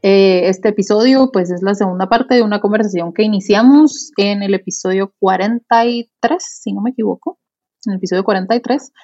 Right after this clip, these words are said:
que también se transmitió en el Facebook Live de, eh,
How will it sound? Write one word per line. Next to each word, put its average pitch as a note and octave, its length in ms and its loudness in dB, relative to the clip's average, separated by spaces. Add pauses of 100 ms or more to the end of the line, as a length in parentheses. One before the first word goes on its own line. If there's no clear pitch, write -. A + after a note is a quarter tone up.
(140)
que C4+ 120 2
también G#3+ 320 2
se G3+ 100 -4
transmitió A3+ 680 2 (340)
en A#3 260 4
el A#3+ 240 2
Facebook G3 440 0
Live G3 340 0
de, F#3 720 2
eh, E3+ 60 -2